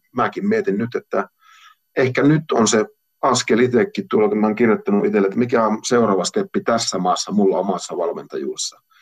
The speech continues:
miten sais pelaajat osallistettua kuitenkin vähän enemmän tänne. Ja koska mä näen, että, että meidän pelaajat, mä oon täällä nyt ollut muutaman vuoden, niin ne on, ne on siihen valmiita.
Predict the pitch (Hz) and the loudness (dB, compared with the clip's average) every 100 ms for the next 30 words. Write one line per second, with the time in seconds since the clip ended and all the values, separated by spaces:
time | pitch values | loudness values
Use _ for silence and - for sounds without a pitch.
0 | - - _ _ 156 156 175 123 123 110 | -20 -20 _ _ 0 2 2 2 2 0
1 | - 117 104 98 - 113 113 95 92 87 | 0 2 2 0 -2 -2 2 0 0 -6
2 | - 120 104 - 208 185 123 107 107 104 | -6 -4 -4 0 2 4 4 2 2 0
3 | 104 101 87 104 95 80 - 101 98 92 | 0 0 2 0 0 -4 -8 -4 -2 -4
4 | 90 - _ - 117 - 117 - 131 127 | -6 -10 _ -4 -4 -2 -4 -2 0 0
5 | 127 135 117 104 113 104 _ _ _ _ | 2 0 0 -2 -4 -6 _ _ _ _
6 | _ _ - 110 123 113 117 113 104 110 | _ _ -10 -2 2 2 2 2 2 0
7 | 107 117 110 107 110 113 113 104 98 95 | 0 2 0 0 0 2 2 0 -2 -2
8 | 104 95 92 - 101 98 - - 110 107 | -2 -2 -6 -8 -8 -8 -10 -4 0 4
9 | 104 104 - _ 120 113 127 113 101 107 | 4 2 -2 _ 0 2 4 2 2 2
10 | 92 - - - | 0 -2 -12 -18